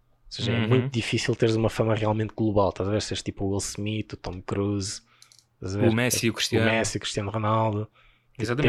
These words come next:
Speaker 1: Teres, teres aquela fama global em que realmente toda a gente pelo menos já ouviu falar no teu nome, estás a ver?
Speaker 2: Uhum, uhum.
Speaker 1: E, e que até atravessa gerações.
Speaker 2: <clears throat>
Speaker 1: Em,
Speaker 2: Exatamente.
Speaker 1: porque a maior parte das famas são famas parciais no sentido em que,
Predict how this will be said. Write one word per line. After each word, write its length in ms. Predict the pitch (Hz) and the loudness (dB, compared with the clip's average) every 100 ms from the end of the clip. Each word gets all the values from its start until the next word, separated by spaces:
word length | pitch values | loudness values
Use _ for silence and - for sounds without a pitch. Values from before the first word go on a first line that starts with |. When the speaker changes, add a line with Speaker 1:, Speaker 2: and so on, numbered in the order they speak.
| 110 | 2
Speaker 1:
Teres, 40 | |
teres 260 | - 117 110 | 2 2 2
aquela 300 | - 113 113 | 2 4 2
fama 320 | - 117 117 | 2 0 2
global 460 | 110 110 113 113 | 2 4 4 4
em 60 | 113 | 2
que 80 | - | 0
realmente 320 | 123 113 113 | 0 0 -2
toda 200 | 113 113 | 2 4
a 40 | 110 | 4
gente 320 | 120 113 - | 0 -6 -2
pelo 160 | 120 | -2
menos 200 | 117 120 113 | -2 -2 0
já 100 | 120 | 2
ouviu 260 | 110 110 117 | 2 0 -2
falar 320 | 117 113 107 | 2 4 4
no 120 | 104 | 0
teu 160 | 113 98 | 0 0
nome, 200 | 90 85 | -2 -6
estás 220 | - 92 | -4 0
a 60 | |
ver? 140 | 117 127 | 2 2
Speaker 2:
Uhum, 680 | 127 123 120 120 120 127 175 - | 2 2 2 0 -2 -2 -4 -8
uhum. 160 | 117 110 | -8 0
Speaker 1:
E, 300 | 110 117 113 | 2 4 2
e 60 | |
que 260 | - 113 110 107 | 0 2 4 4
até 260 | 101 113 | 2 2
atravessa 480 | 110 110 110 107 117 | 2 2 2 2 2
gerações. 800 | 107 107 - 104 101 90 - 123 - | 2 2 0 -4 -4 -4 -6 -8 -6
Speaker 2:
<clears throat> 520 | 165 165 220 175 135 - | -2 2 2 0 -6 -8
Speaker 1:
Em, 160 | 98 - _ | -10 -10 _
Speaker 2:
Exatamente. 380 | 110 113 110 113 | -6 -4 -4 -4
Speaker 1:
porque 160 | 107 127 | -2 2
a 20 | |
maior 140 | 135 127 | 2 2
parte 220 | 135 127 | 0 0
das 120 | 131 | 0
famas 420 | - 131 139 135 | 2 0 2 -2
são 340 | - 131 131 127 | -2 0 0 0
famas 260 | 131 127 | 0 0
parciais 480 | - 131 - 123 127 | 0 -2 2 4 4
no 60 | 127 | 2
sentido 360 | - 123 127 120 | -2 -2 0 0
em 100 | 120 | -4
que, 840 | - 123 120 120 120 120 117 117 | -4 0 2 2 2 2 0 -2